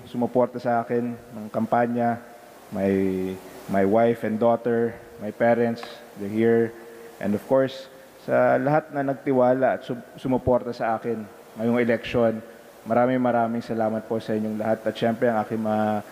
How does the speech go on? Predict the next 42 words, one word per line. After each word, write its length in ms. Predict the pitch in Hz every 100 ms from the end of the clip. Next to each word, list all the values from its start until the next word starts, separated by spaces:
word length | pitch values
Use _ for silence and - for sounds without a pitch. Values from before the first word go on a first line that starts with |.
| - -
ah, 160 | 101 101
colleagues 540 | 135 143 151 104 -
sa 80 | 120
Senate, 480 | - 120 123 123 120 - - -
congratulations 880 | 107 117 117 120 117 117 117 113 -
also. 560 | 120 131 - 131 127 123 - - -
I 400 | - 98 98 101
saw 320 | 101 135 127
how 160 | 131 127
hard 320 | 110 127 127
you 160 | 120 113
all 160 | 117
worked 400 | 113 117 113 -
and 160 | - 110
I 80 | 113
know 320 | 117 120 113 123 - - - - -
the 100 | 107
quality 600 | - 139 139 135 143 123
of 100 | 107
your 140 | 120
character. 640 | 117 113 107 104 - 98 87 - - -
So 80 | 110 104
congratulations 960 | 113 113 123 120 120 120 117 117 113 -
to 40 |
you 160 | 117 117
all. 80 |
I 80 | 113
wish 240 | 107 120 -
you 80 |
all 80 | 117
the 160 | 113 107
best 320 | 117 117 -
and 80 | 120
I 120 | 131
look 160 | 139 135
forward 320 | 139 135 131
to 80 | 127
working 320 | 120 117 120
with 160 | 117 107
you 240 | 117 104 - - - -
in 160 | - 104
this 160 | 110